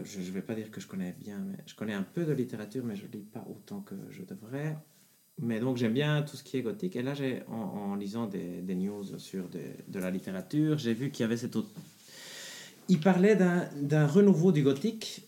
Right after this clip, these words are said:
et il mentionnait cet auteur-là. Je pensais que c'était une auteure allemande. J'ai été voir ses bouquins, je trouvais pas. Après, j'ai vu que c'était en fait une auteure argentine. Et j'ai vu qu'il y avait un, son premier roman sur Kindle. J'ai vu qu'elle avait gagné quand même certains prix, euh,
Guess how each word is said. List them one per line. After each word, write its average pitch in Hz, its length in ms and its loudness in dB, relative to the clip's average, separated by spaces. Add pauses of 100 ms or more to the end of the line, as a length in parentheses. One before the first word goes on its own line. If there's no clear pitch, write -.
et 170 120 4
il 180 100 6
mentionnait 160 380 0
cet 143 180 -2
auteur-là. 135 540 0
Je 202 80 -4
pensais 151 220 -2
que 139 60 -4
c'était - 200 -8
une 104 80 -2
auteure 98 260 -6
allemande. 160 480 2
J'ai 147 80 -2
été 131 140 -6
voir 117 200 -8
ses - 140 -8
bouquins, 175 520 -4
je 143 100 -4
trouvais - 280 -8
pas. 151 260 -6
Après, - 180 -12
j'ai 104 100 -10
vu 104 120 -10
que - 40 -16
c'était 98 240 -8
en 92 80 -4
fait - 200 -12
une 92 120 -4
auteure - 380 -12
argentine. 160 680 -10 (760)
Et 139 280 6
j'ai 120 120 0
vu 127 120 -2
qu'il - 120 -10
y 113 40 -4
avait 131 400 -4
un, 110 460 -4
son 98 180 -10
premier 101 380 -4
roman 143 600 -2
sur 135 260 -10
Kindle. 110 480 -4
J'ai 117 120 -10
vu 98 120 -8
qu'elle 95 180 -8
avait 95 180 -6
gagné 101 280 -2
quand 104 120 -8
même 101 180 -6
certains - 360 -10
prix, 117 340 -4
euh, 98 360 -2